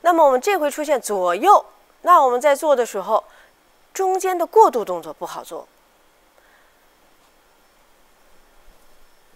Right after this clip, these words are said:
从右搂膝，这个右侧推掌这儿开始，左搂膝腰部做完以后，看啊，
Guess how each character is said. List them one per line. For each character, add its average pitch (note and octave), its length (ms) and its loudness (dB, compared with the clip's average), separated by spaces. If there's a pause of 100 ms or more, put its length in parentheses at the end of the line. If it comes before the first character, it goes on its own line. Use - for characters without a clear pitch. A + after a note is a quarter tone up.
(580)
从 C#4 400 0
右 G#4+ 240 8
搂 D#4 140 4
膝， - 220 -4 (100)
这 D4 120 0
个 F#3+ 360 6
右 F#4+ 220 4
侧 C4+ 200 2
推 B3 160 -2
掌 D#3 300 2 (240)
这 G#3+ 100 -4
儿 F#3 80 0
开 F#3 180 -4
始， E3+ 180 -8
左 G3+ 180 -4
搂 C4+ 140 4
膝 D#4 120 -2
腰 C#4+ 80 6
部 B3+ 140 -2
做 B3+ 120 0
完 A3+ 180 4
以 F#3+ 80 -6
后， G3 300 0
看 F#3+ 120 -6
啊， E3+ 180 -2